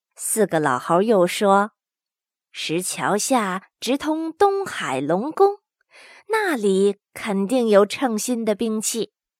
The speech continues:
悟空来到了东海龙宫讨兵器，龙王命人搬来许多重兵器，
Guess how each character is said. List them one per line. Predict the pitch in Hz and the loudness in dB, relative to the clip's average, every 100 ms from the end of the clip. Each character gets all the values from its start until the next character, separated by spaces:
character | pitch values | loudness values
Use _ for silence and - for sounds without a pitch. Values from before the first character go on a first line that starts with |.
| _ _ _ _ _ _ _ _ _ | _ _ _ _ _ _ _ _ _
悟 | 320 311 | 0 0
空 | - - 392 403 415 | 0 4 4 4 -4
来 | 226 190 | -8 -2
到 | 226 269 | 2 4
了 | 240 | 4
东 | 247 392 440 | 4 0 0
海 | 302 175 | 0 0
龙 | 165 220 | 0 0
宫 | 311 392 427 _ | 2 2 2 _
讨 | - - | -6 -6
兵 | - 269 339 | -4 -6 -4
器， | - - 359 - _ _ _ _ _ | -6 -4 -6 -8 _ _ _ _ _
龙 | 185 220 | 0 2
王 | 254 185 190 220 _ - | 4 4 2 -2 _ -6
命 | 240 208 | -2 2
人 | 185 190 | 2 2
搬 | 233 240 | 2 2
来 | 226 190 220 | 2 0 -2
许 | - - 180 143 | -4 -4 -4 -2
多 | - 285 320 | 4 4 4
重 | - 427 330 185 | 4 2 2 -2
兵 | 196 190 | -2 -4
器， | 202 - 185 | -4 -6 -6